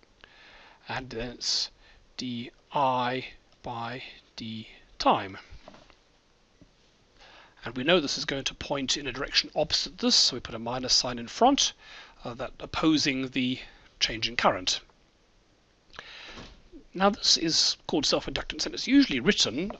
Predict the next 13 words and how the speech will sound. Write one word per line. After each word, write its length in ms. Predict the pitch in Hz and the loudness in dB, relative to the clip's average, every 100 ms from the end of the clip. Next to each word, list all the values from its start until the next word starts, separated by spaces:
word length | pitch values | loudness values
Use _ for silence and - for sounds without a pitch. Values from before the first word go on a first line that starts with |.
| - | -8
as 500 | 135 135 135 - - | -4 0 2 2 2
the 240 | 131 127 - - - - - - - - - - 320 _ _ - - - - | -2 -4 -8 -20 -20 -18 -16 -16 -20 -20 -20 -20 -20 _ _ -20 -20 -20 -10
E 140 | 165 156 | -2 0
M 160 | 135 | 0
F 220 | 139 135 - | 0 -2 -4
of 180 | 131 | -12
the 120 | - 117 | -10 -6
inductor 520 | 117 160 - 220 220 - _ _ _ _ _ _ _ _ _ _ _ _ _ _ _ _ - - - - - - - - | 0 0 4 6 6 2 _ _ _ _ _ _ _ _ _ _ _ _ _ _ _ _ -20 -20 -20 -20 -20 -20 -18 -8
is 500 | 127 123 - - - _ _ _ - _ - - - _ _ - _ _ _ _ _ - - | -6 0 0 0 -4 _ _ _ -20 _ -20 -20 -20 _ _ -20 _ _ _ _ _ -18 -8
minus 640 | 139 127 127 127 - - - - | -6 -6 -6 -2 0 0 -4 -4
L 460 | 147 135 131 135 - | 0 0 0 -4 -6
times 540 | - 123 127 127 - - | -6 -4 -6 -4 -4 -4
di 160 | 127 | -6